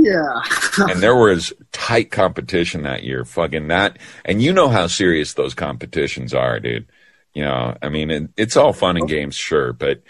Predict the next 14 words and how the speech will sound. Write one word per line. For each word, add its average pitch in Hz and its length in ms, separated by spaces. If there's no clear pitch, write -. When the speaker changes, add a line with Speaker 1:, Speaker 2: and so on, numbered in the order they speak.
Speaker 2:
we 101 160
take 120 240
our 85 120
shit - 240
seriously. 78 560
We 78 120
had 69 200
rehearsals. 101 1080
We 73 140
had, 64 420
yeah. 76 380
Speaker 1:
It's 180 300
always, 214 640
like, 180 380